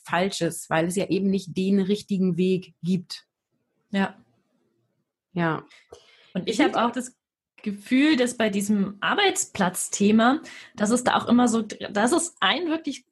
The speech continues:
Speaker 2: Grund, warum da diese, diese Unvereinbarkeit oft, ähm, rauskommt, weil wir nämlich das Gefühl haben, es sind, wir haben zwei komplett voneinander getrennte Lebensbereiche, ja. Wir sind einmal irgendwie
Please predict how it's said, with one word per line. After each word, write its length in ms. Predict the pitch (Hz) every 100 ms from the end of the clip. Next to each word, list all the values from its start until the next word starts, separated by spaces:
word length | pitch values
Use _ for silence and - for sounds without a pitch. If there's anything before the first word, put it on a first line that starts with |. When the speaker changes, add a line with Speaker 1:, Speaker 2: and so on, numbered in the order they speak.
| -
Speaker 2:
Grund, 220 | 214 277 370
warum 260 | 208 269 294
da 140 | 247
diese, 580 | 247 220 208 208 190 190
diese 200 | 208 190 -
Unvereinbarkeit 1300 | 277 - - - 170 180 165 160 - 165 160 175 _ - -
oft, 280 | 180 175 -
ähm, 180 | 180 180
rauskommt, 440 | 170 170 208 226 196
weil 80 |
wir 60 | 240 262
nämlich 140 | 254
das 100 | -
Gefühl 220 | - 277
haben, 120 | 262 190
es 120 | -
sind, 180 | 226 202
wir 100 | 214
haben 160 | 226
zwei 280 | - 190 254
komplett 520 | - 240 220 269 359
voneinander 580 | - 226 196 190 254 311
getrennte 420 | 240 - 254 269
Lebensbereiche, 840 | 226 247 302 - - 160 143 190 180
ja. 200 | 165 220
Wir 80 | 233
sind 160 | 226
einmal 360 | - 196 226 214
irgendwie 540 | 208 220 208 214 214